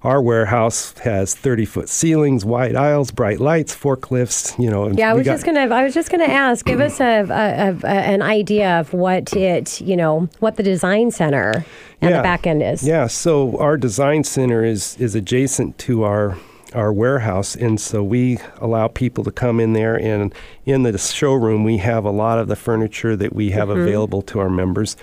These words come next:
Speaker 1: We also have a interior designer on staff full-time, and she can help people with their staging projects.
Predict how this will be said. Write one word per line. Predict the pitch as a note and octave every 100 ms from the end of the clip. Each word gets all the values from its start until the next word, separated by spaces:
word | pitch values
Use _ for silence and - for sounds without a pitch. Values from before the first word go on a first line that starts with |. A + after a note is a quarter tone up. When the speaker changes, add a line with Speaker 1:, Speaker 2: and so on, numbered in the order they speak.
| - - - - - -
Speaker 1:
We | B2+ C3+
also | C3+ - C#3+ B2
have | G#2+ A#2+ A2+ G2+ -
a | G#2+ G2+ G2 -
interior | A2 - C3+ A#2+ A2
designer | G2 F#2 A#2 B2 A2
on | G2+ G2+
staff | - A2 G#2
full-time, | - A2 G#2+ - B2 A#2 A#2 G2
and | G2+
she | - - A#2+ A2
can | - A2 G2+
help | A2+ A2
people | - A#2+ - F#2+
with | G#2 -
their | G2
staging | - A#2 G#2+ G2 G2
projects. | - A2+ A2 A2+ A2 - -